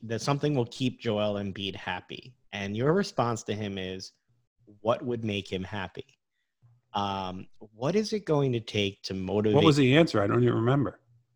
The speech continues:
Speaker 1: There, a little bit of everything was actually
Speaker 2: Okay.
Speaker 1: Keith's answer, that he wanted
Speaker 2: Touches.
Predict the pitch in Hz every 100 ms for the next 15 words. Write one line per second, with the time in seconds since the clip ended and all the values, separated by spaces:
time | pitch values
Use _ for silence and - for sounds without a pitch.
0 | _ _ - 104 127 127 117 117 120 -
1 | 120 135 147 139 120 117 120 101 - -
2 | 104 101 98 95 113 110 117 - - -
3 | 104 104 101 90 87 92 98 - 107 110
4 | 107 170 - 113 - -